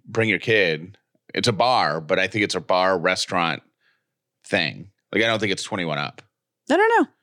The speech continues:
Speaker 1: So we'll look into that, but text the word Nashville to eight hundred four three four fifty-four fifty-four if you think you might be able to make it and you want any updates that we, that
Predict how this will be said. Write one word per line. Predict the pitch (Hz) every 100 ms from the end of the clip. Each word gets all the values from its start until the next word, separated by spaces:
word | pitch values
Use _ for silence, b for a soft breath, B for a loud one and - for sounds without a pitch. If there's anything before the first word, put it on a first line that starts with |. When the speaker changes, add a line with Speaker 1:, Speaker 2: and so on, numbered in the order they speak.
| b b
Speaker 1:
So | - 113 107
we'll | 101 151
look | 156 135
into | 120
that, | 113 110 104
but | 110 - B B -
text | 151 160 -
the | 180
word | 170 143 110
Nashville | 110 107 127 - 127 139 139 160 156 _ -
to | -
eight | 123 123
hundred | 127 127 123 120
four | - 117 113
three | 120 117
four | 113 107 110
fifty-four | - 113 - 110 107 104
fifty-four | - 92 107 107 120 127 131 B B B B -
if | 117 110 110 -
you | 107 107 113
think | 117 113
you | 110
might | 110 107
be | 107
able | 104 98
to |
make | 98 98 101
it | 110 -
and | 104
you | 98
want | 98 -
any | 101 101 92
updates | - 110 131 - -
that | 123 123
we, | 104 123 110 -
that | 117